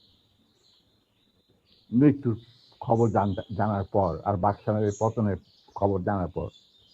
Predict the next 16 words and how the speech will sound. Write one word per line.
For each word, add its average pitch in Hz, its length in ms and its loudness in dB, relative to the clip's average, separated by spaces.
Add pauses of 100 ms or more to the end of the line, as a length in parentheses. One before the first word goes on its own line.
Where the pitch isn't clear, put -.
(580)
লাখো 208 400 12
লাখো 170 380 10
লোক, 120 280 6
মানে, 127 260 2 (1000)
দেশের 160 460 6 (300)
রাস্তাঘাট, 143 1500 10 (220)
গঞ্জ, 135 560 6
শহর, 139 460 8
বন্দর, 135 540 4
নগর, 131 540 4 (160)
গ্রাম, 123 420 6 (3000)
সবাই 160 540 8 (120)
আনন্দ 160 380 6
মিছিল 113 460 -2 (420)
বের 92 220 -4
করলো। - 300 -14